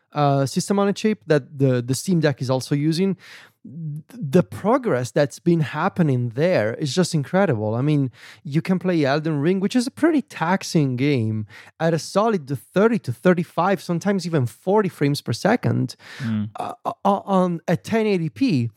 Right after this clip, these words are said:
Speaker 1: That's quite an achievement. And I mean, I'm sure Shahid can comment on this, but this kind of stuff until, like, I don't know, five years ago with the, with the, with the Nintendo Switch seemed unthinkable.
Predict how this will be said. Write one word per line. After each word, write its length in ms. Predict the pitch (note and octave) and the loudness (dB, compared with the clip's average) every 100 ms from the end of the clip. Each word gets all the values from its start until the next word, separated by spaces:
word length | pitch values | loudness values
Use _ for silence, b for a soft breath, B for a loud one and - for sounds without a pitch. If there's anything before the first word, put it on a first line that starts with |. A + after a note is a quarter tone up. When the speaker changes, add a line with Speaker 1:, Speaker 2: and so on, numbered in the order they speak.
| b b b _ | b b b _
Speaker 1:
That's 360 | C#3+ E4 - | 0 0 0
quite 360 | - - F3 D3+ | -8 0 2 2
an 100 | D3 | 0
achievement. 840 | C#3+ - A#3+ C4 - G#2+ - - _ | 0 -2 -2 -2 -4 -6 -10 -18 _
And 120 | F#3+ G3 | -4 0
I 40 | |
mean, 320 | G3+ E3+ C3 - _ _ | 2 0 -2 -6 _ _
I'm 160 | D#3 | 0
sure 240 | D#3 - G#3+ | 0 2 2
Shahid 440 | - C3 C#3+ D3+ | 2 0 0 -2
can 180 | - A#2 | -2 -2
comment 400 | - F3+ G#3+ D#3+ | -2 -2 2 2
on 160 | B2 A#2 | 2 2
this, 220 | A#2 A2 | 0 0
but 260 | - A#2+ A2+ B B B | 0 0 -2 B B B
this 200 | D3 G#3+ | 0 0
kind 240 | - C#4+ | 0 -2
of 60 | B3 | -2
stuff 420 | - - D3+ F3 | -4 0 0 0
until, 520 | C#3 B2 G#3 G3+ D3+ - - | -4 -2 0 0 -2 -8 0
like, 340 | D3 D3+ - - | 2 2 -4 -2
I 80 | G3 | 0
don't 100 | C3 | 2
know, 180 | G#2+ - b b _ _ - | -2 -8 b b _ _ -20
five 680 | - - - _ D#3+ C4 G#3+ | -20 -20 -20 _ 0 2 2
years 200 | C4+ C4 | -2 -2
ago 180 | C4 B3+ | 0 0
with 200 | G#3 D#3+ | 0 -2
the, 100 | E3+ | -2
with 200 | D3+ C#3+ | 0 0
the, 140 | C#3+ | 0
with 180 | C3+ C#3+ | 0 -2
the 60 | D3 | 0
Nintendo 340 | C#3+ D3+ E3 | 0 0 -2
Switch 300 | E3 E3 E3 | 0 0 -2
seemed 500 | - - D#3+ D3+ C3+ - _ _ _ _ _ _ - | -4 -2 0 2 0 -6 _ _ _ _ _ _ -2
unthinkable. 960 | C3+ C3 - F#3+ A#3+ - G#2+ - - | 0 0 0 2 2 -2 -2 -2 -2